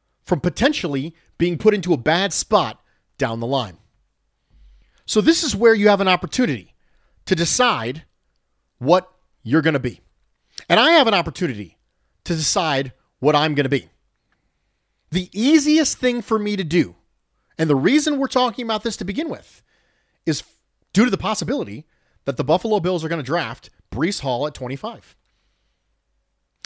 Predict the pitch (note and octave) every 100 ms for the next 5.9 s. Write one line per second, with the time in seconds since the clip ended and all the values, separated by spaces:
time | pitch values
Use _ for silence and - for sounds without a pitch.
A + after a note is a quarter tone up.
0 | - F3+ G3 A#3 D#4 C#4 C4 A#3+ - A3
1 | F#3+ B2+ G2 - _ _ - E3 G#3 F#3+
2 | D#3+ C#3 _ _ _ _ - G#3 C4+ B3
3 | - B3 A#3+ G#3 G#3 F#3+ - F3 C#3 A2
4 | G2+ E2+ _ _ _ _ _ _ - E3+
5 | D3 - _ _ _ _ - E3